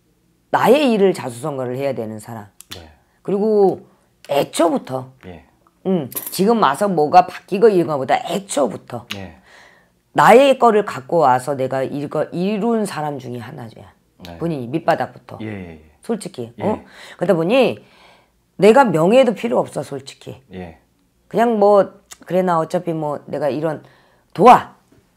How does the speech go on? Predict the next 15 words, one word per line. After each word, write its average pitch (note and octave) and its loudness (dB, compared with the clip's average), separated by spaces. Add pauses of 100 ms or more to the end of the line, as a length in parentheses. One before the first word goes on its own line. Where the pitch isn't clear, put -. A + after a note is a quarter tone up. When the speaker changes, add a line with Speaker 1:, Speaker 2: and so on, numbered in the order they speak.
(260)
Speaker 1:
신의 B3+ 2
가물 F#3+ 0
있어서 G3 -2
내가 F3 2
가만히 G3+ -2
있어도 E3 -6
사람들이 D#3+ 0
나한테 A#2 -4
이렇게 B2 -6
달려드는 D#3 -4
이런 B2+ -6 (400)
사람이란 D#3 -2
말이야. G#2 -16 (180)
Speaker 2:
아, - -20 (140)
예. - -20